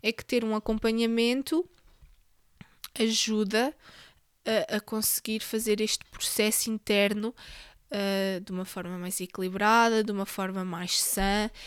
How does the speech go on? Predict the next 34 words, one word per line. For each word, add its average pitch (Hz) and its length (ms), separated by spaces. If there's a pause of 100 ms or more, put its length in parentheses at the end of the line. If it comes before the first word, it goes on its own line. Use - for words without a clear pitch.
(180)
ah, 202 200
com 214 120
menos 214 380
culpa, 220 760 (340)
com 214 180
menos, 208 840
hum, 196 640 (560)
com 220 100
menos 220 280
tristeza 214 760
até, 202 420 (120)
porque 233 540 (420)
acabamos 254 460
por - 220
perceber 240 560
que 254 120
isto - 160
está - 240
dentro 240 340
de - 120
todos 247 300
nós, 226 640 (420)
não 233 120
somos 247 360
diferentes 240 560
nesse 226 280
ponto, 214 480
não 240 180
temos 233 300
mais 214 200
escuridão 220 540
que - 160
os 208 140
outros. 196 540